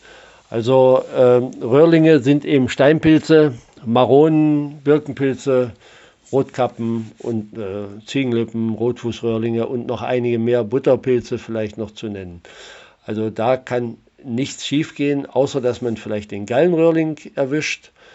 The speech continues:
der, äh, das Gericht, äh, verdirbt praktisch, weil er eben bitter ist. Und, äh, daneben gibt es noch einige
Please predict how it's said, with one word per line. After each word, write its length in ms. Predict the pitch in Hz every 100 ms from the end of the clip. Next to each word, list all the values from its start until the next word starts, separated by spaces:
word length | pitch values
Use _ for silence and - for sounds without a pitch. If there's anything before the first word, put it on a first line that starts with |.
| - _ _ _ -
der, 840 | 127 123 123 123 123 123 120 117
äh, 80 | 113
das 260 | 113 107 -
Gericht, 520 | 117 170 - - -
äh, 460 | 151 143 143 143 135 123 123 131 131
verdirbt 640 | - 131 120 151 160 _ -
praktisch, 640 | 139 135 143 135 117 117
weil 220 | 117 120
er 160 | 117 113
eben 360 | 110 104 101
bitter 340 | 101 143 151 151
ist. 360 | 156 - - _ - _ - _ _
Und, 580 | - 127 131 127 127 -
äh, 260 | 123 123
daneben 420 | 117 117 127 143 127
gibt 200 | 120 135
es 120 | 120
noch 200 | 117 104
einige 640 | 120 131 139 127 127